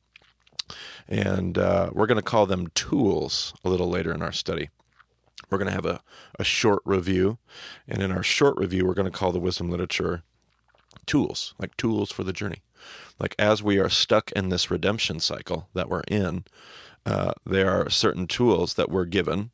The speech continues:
by our predecessors, by God, however you wanna look at it. And these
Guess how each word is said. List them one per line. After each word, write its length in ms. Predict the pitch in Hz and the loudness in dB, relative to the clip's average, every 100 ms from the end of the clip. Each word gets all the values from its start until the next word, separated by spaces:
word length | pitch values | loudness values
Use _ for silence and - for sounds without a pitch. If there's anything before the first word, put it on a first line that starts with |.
| _ _ _ - _ - | _ _ _ -20 _ -6
by 560 | 110 87 87 90 92 - | 0 2 4 2 -2 -4
our 120 | 92 | -4
predecessors, 720 | - 92 87 - 85 120 170 - | -2 -2 0 -2 -2 -4 -6 -4
by 220 | 92 92 | -2 0
God, 380 | 85 76 - 101 | -2 -2 -2 -2
however 180 | 92 87 | -2 0
you 60 | |
wanna 140 | 82 80 | -2 -4
look 180 | 78 101 | -4 -2
at 120 | 90 | -4
it. 100 | - _ - - - - - | -4 _ -20 -20 -20 -16 -4
And 300 | 104 95 90 | 0 0 2
these 560 | 92 92 87 - - | 2 2 0 -4 -6